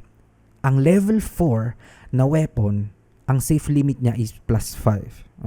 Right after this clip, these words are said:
Okay? Hindi ako naniwala nung una. Pero naano niya ako, na, kumbaga, na-pick niya yung interest ko. So, naging interesado ako. Sabi ko, "Talaga ba?"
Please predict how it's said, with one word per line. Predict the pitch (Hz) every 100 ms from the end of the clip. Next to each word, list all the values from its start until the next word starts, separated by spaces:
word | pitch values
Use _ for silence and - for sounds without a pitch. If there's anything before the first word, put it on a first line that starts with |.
| 107
Okay? | 110 110 117
Hindi | 156 175 160 180 190 -
ako | - 170 117 - - _ _ -
naniwala | 120 139 135 131 127
nung | 123 120 117
una. | 113 98 - - _
Pero | 135 135 127 - - - -
naano | 160 175 202
niya | 196 156
ako, | 139 110 123 - - 123
na, | 120 117 117 110 98 - - - - - _ - - - - -
kumbaga, | 160 160 165
na-pick | 151 - 170 -
niya | 151 160
yung | 123 117
interest | 127 120 117 113 - -
ko. | 120 - - -
So, | 120
naging | 139 170 -
interesado | 196 180 170 - 147 127 113
ako. | 117
Sabi | 120 123
ko, | 110 107 - - - - _ - - _ -
"Talaga | 320 403 269 262
ba?" | 135